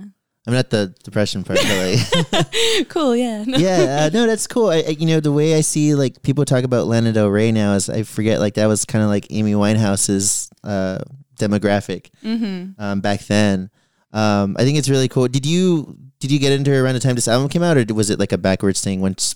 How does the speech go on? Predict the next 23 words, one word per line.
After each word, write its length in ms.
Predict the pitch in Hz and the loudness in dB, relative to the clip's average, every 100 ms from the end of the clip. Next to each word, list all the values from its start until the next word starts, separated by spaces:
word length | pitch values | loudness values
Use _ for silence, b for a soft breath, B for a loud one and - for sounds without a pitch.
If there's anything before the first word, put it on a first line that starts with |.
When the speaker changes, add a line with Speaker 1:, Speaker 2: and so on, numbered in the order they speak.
| _ | _
Speaker 2:
It 80 | 240 | 0
was 160 | 262 233 | 2 2
definitely 440 | 196 190 220 180 | -2 -4 -6 -6
backwards. 480 | 165 156 170 - 175 | -6 -8 -8 -8 0
Speaker 1:
Yeah. 220 | 208 196 | 2 2
Speaker 2:
I 80 | 190 | -2
think 280 | 196 196 196 | -4 -8 -10
when 220 | 208 190 185 | -10 -8 -6
she 180 | - 185 | -8 -10
came 180 | 185 | -12
out 120 | 180 170 | -10 -12
with 100 | 175 | -14
Frank, 400 | - 185 175 170 - - | -10 -8 -8 -12 -20 -12
um, 540 | 175 165 160 - - - | -8 -6 -8 -12 -20 -18
was 320 | 180 165 170 | -12 -10 -10
when 160 | 175 | -10
I 60 | 170 | -10
was 320 | 165 - - _ _ | -12 -14 -18 _ _
still 280 | - 226 175 | -14 -8 -6
in 160 | 185 | -6
Germany. 520 | 185 160 160 156 156 151 | -6 -10 -10 -8 -4 0
Speaker 1:
Uh-huh. 140 | 110 | 2
Speaker 2:
And, 440 | 180 170 175 - | 2 -4 -8 -14